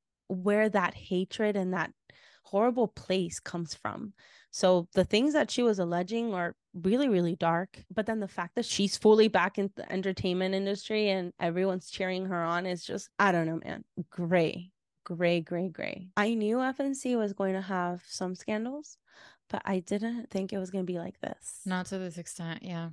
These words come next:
Speaker 1: 'Cause like you
Speaker 2: Mm.
Speaker 1: said, we heard about their names when we first started getting into p-, K-pop, but I didn't really look into it. And now that I did, I wish I could take it back. Like, I know
Speaker 2: Yeah.
Speaker 1: the world is an ugly place, but, like, I, I don't think I needed to <laughs> know that.
Speaker 2: I know.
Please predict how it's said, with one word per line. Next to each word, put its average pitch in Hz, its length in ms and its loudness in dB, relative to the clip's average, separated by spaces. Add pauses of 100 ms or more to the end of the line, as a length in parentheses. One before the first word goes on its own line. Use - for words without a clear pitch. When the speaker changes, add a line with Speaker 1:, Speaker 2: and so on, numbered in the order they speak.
(120)
Speaker 1:
'Cause 240 120 0
like 226 200 2
you 240 60 0
Speaker 2:
Mm. - 20 -2
Speaker 1:
said, 208 260 2
we 226 120 0
heard 208 340 2
about 202 280 0
their 196 140 -2
names 185 340 -4
when 185 120 -4
we 180 80 -2
first 180 240 -6
started 175 320 -4
getting 180 240 -2
into 175 200 -8
p-, - 160 -18
K-pop, 185 540 -2
but 196 180 -2
I 190 120 2
didn't 190 280 -4
really 190 240 -2
look 175 240 -4
into 185 280 -4
it. 254 180 -6 (480)
And 185 320 0
now 180 240 4
that 233 140 6
I 240 120 4
did, 202 380 2 (200)
I 185 120 -6
wish 180 260 -2
I 220 220 0 (100)
could 190 140 -2
take 185 140 -2
it 175 100 0
back. 180 340 -2
Like, 185 340 0 (280)
I 185 200 6
know 180 120 4
Speaker 2:
Yeah. 175 100 -2
Speaker 1:
the 220 80 -10
world 226 220 4
is 220 120 2
an 196 120 2
ugly 180 240 0
place, 190 400 -2
but, 196 180 0
like, 180 220 -2 (420)
I, 202 220 -2
I 196 120 -8 (260)
don't 175 180 -4
think 220 180 -4
I 330 80 -6
needed 196 300 -4
to - 80 -4
<laughs> - 120 -12
know - 120 -20
that. - 560 -16
Speaker 2:
I 185 160 4
know. 175 360 2